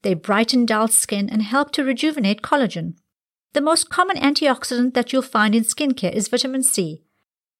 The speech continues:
This I recommend using every morning. Topical hyaluronic acid must be added to your daily regime too, to give your skin the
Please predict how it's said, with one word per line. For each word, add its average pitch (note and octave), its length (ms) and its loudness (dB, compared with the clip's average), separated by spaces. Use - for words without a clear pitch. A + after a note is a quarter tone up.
This E4+ 240 2
I D#4 60 4
recommend A#3+ 520 2
using F#3+ 460 0
every A3+ 320 0
morning. F3 480 -4
Topical C#4 400 0
hyaluronic G#3+ 560 2
acid G#3 380 -4
must C4+ 300 2
be - 140 -4
added A#3 240 2
to - 140 0
your F#3+ 60 2
daily A#3+ 300 2
regime A#3+ 400 0
too, E3 380 -4
to F#3+ 100 0
give C4+ 300 -4
your D4+ 80 -2
skin G#3+ 380 2
the - 140 -2